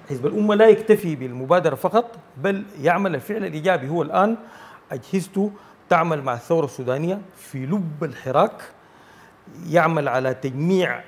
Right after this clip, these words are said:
القوى السياسية المدنية، آه، لتوحيد، آه، جبهة المقاومة، لتحضير الموقف المدني بتوحيد الجبهة بالمتطلبات للإصلاح في المرحلة الانتقالية،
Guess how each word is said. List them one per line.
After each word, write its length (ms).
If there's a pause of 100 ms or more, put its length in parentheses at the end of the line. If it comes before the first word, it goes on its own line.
(140)
القوى 540
السياسية 400
المدنية، 600 (540)
آه، 400
لتوحيد، 580 (240)
آه، 260
جبهة 340
المقاومة، 560 (420)
لتحضير 1300
الموقف 500
المدني 500 (560)
بتوحيد 800
الجبهة 460 (120)
بالمتطلبات 1000
للإصلاح 640
في 100
المرحلة 340
الانتقالية، 560